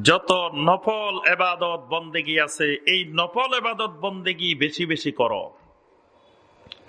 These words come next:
ইত্তাকুল্লাহর সাথে ওয়াবতাগু ইলাইহিল ওয়াসিলা। ইত্তাকুল্লাহ মানে ফরজ ইবাদত করো, কোন ফরজ ইবাদত ছেড়ে দিও না। পাশাপাশি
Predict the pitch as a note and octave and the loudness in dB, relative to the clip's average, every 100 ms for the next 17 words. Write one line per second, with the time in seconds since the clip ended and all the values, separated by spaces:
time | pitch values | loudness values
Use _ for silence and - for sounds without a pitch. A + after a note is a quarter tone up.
0 | - - - - - - B3 - - A#3+ | -20 -20 -20 -20 0 6 6 6 6 6
1 | - B3 A#3 A3+ A3 - G3 F#3+ G#3 B3 | 8 2 4 2 2 4 4 4 2 2
2 | G#3 G3 - G3 F#3+ G#3 F#3+ F#3 E3+ D#3+ | 2 0 2 2 2 0 2 2 2 0
3 | C#3+ C3 D#3 B2+ G2+ - _ - C3+ A#2+ | 2 2 2 2 0 -2 _ -20 -20 -20
4 | _ _ _ - - - F3+ G3+ G3 A#3 | _ _ _ -18 -18 2 2 2 2 4
5 | - A#3+ A3+ A#3 A#3+ A3+ A#3 C4 C#4 - | 4 0 0 0 0 -2 -2 -4 -6 -10
6 | - - - - - - - - - - | -20 -20 -20 -20 -20 -20 -20 -20 -20 -4
7 | - - F#3 D3+ C#3 - G#3+ C#4 C#4+ C4+ | 0 4 4 2 2 6 8 6 2 0
8 | C4 C4 B3 - A#3 D#3+ G#2 - - - | 0 -2 -4 0 2 2 0 -10 -20 -14
9 | - C#3 C3 - - - - - - - | -8 -6 -6 -12 -20 -20 -20 -20 -20 -18
10 | - - F3 G#3+ G#3 G3+ F3+ A3 F#3+ F#3 | -6 4 6 6 2 4 4 4 2 2
11 | F3+ F3 E3 - E3 E3+ D3 C#3+ B2 A#2+ | 2 2 2 2 2 2 2 2 2 0
12 | - - _ _ _ _ _ _ - _ | -4 -14 _ _ _ _ _ _ -20 _
13 | _ _ D#3+ F#3 A#3+ G#3+ G#3 G#3 F3 C3 | _ _ 6 6 4 2 0 2 0 0